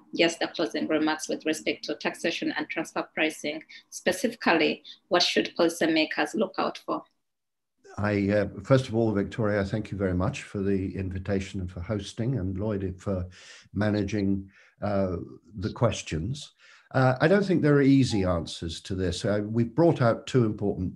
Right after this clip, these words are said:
Speaker 2: matters. Uh, one is that governments have devices uh, such as the use of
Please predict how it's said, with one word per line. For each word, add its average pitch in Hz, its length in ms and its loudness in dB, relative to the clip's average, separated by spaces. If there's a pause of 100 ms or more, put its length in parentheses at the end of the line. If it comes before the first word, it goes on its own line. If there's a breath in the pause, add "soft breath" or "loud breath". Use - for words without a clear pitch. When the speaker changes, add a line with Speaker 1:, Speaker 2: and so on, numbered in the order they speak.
Speaker 2:
matters. - 540 -6 (720 loud breath)
Uh, 107 220 2
one 131 460 6
is 113 280 2
that 107 200 -2
governments 113 560 4
have 135 600 0
devices 101 1040 -2 (540 soft breath)
uh, 98 280 0
such - 520 2
as 104 460 2
the 95 240 0
use 113 560 4
of 95 300 -4